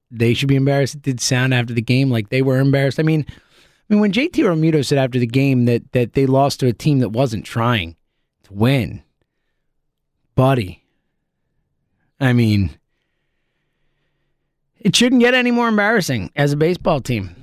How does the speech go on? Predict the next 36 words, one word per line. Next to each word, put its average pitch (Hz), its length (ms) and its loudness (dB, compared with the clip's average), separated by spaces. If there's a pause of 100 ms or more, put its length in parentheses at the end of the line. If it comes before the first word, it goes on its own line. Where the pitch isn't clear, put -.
(360)
I 151 60 0
mean, 170 140 2
again, 170 260 0
this 156 160 -2
is 151 100 -2
an 160 100 2
organization 151 840 0
that 135 220 -2
had 131 160 -2
the 135 80 2
worst 139 300 0 (180)
bo-, 143 180 0
uh, 131 200 0
worst 147 360 -2 (580)
staff 156 380 -2
in 143 100 0
baseball, 151 640 0 (220)
worst 156 340 -2
record 156 340 0
in 147 120 0
baseball, 151 680 -2 (880)
worst 160 400 0
everything 131 460 -6 (340)
coming 151 240 0
in 160 120 0
this 156 140 -2
game. 151 340 -2 (420)
And 180 80 4
the - 40 2
Phillies 240 240 0
batted 240 280 0
oh 214 100 0
ninety-eight 208 480 0
in 170 60 -6
the 135 80 -2
series. 107 520 -4